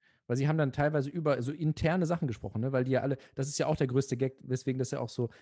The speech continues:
lächerlich ist, dass sie irgendwie sagen, äh, Kevin Kühnert und Saskia Esken, ähm, quasi warten im Hintergrund schon, dass sie in die Macht können. Und die so, „Alter, die sind i-, in der Regierung.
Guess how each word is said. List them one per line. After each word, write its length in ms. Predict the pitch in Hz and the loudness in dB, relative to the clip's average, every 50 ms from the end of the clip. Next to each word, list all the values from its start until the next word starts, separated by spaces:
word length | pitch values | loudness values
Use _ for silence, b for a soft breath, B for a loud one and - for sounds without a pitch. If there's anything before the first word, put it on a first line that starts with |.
| B B | B B
lächerlich 340 | 143 143 165 156 135 - | 0 2 2 2 0 0
ist, 160 | 139 131 - 135 | -2 -2 -2 -2
dass 120 | 120 - | -4 -2
sie 80 | - 135 | -2 -4
irgendwie 240 | - 143 135 131 117 | -2 0 0 0 2
sagen, 360 | 107 110 117 120 123 123 117 B B B B B B _ | 2 2 2 2 0 -2 -4 B B B B B B _
äh, 160 | 123 123 123 120 | 0 0 0 2
Kevin 300 | - - 135 131 131 127 | 0 0 2 2 2 0
Kühnert 400 | - - 156 151 147 143 135 - | 0 0 2 2 2 2 0 -2
und 100 | - 123 | -4 -4
Saskia 280 | 113 127 123 - - 127 | -2 -4 -4 -4 -4 -6
Esken, 380 | 117 123 - - 147 135 127 135 - | -6 -6 -6 -4 -4 -2 -2 -2 -2
ähm, 280 | 123 120 120 123 151 185 | -2 -2 -2 -2 -4 -6
quasi 340 | - - 135 127 127 131 117 | -2 0 0 2 2 2 2
warten 300 | 120 120 160 - - 143 | 2 2 2 2 0 2
im 80 | 123 135 | 4 6
Hintergrund 520 | 165 185 165 147 117 104 117 117 110 - - | 6 6 4 2 2 2 0 -2 -2 -4 -8
schon, 260 | - - 123 123 127 | -6 -4 -2 -2 -2
dass 100 | 117 - | -2 -4
sie 60 | - 131 | -4 -4
in 60 | 123 | -4
die 60 | 123 117 | -2 -2
Macht 200 | 127 139 - - | -2 -2 -4 -4
können. 160 | 135 117 117 | -4 -4 -2
Und 40 | 113 | -2
die 40 | 123 | -4
so, 120 | 127 127 - | -4 -6 -4
„Alter, 240 | - 202 208 143 98 | -4 -4 -4 -4 -4
die 140 | 107 123 143 | -4 -2 0
sind 300 | 131 147 196 214 - - | 2 2 2 0 0 -4
i-, 120 | 160 165 - _ _ | -8 -8 -8 _ _
in 120 | 170 175 185 | 0 2 4
der 100 | 170 151 | 4 4
Regierung. 560 | 151 143 135 160 240 277 139 117 101 104 - | 2 2 0 -2 -2 -2 0 -2 -2 -4 -6